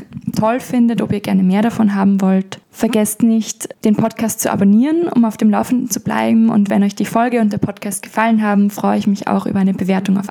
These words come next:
iTunes oder eine Rezension. Folgt mir eben gern auch auf Instagram oder schaut auf meiner Website vorbei. Die findet ihr verlinkt in den Notizen.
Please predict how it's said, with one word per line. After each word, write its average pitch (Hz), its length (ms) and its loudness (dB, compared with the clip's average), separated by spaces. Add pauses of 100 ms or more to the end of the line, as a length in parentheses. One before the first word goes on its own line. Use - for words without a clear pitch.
iTunes 262 720 0
oder 208 180 0
eine 196 180 2
Rezension. 214 640 0 (360)
Folgt 220 320 -2
mir 220 100 2
eben 202 300 0
gern 202 240 2
auch 185 260 0
auf - 160 -8
Instagram 240 800 0
oder 208 220 2
schaut 190 220 0
auf 185 100 -2
meiner 170 160 0
Website 240 340 -2
vorbei. 196 600 0 (400)
Die 214 80 0
findet 220 260 2
ihr 202 100 0
verlinkt 202 400 0
in 190 220 2
den 175 240 2
Notizen. 254 640 0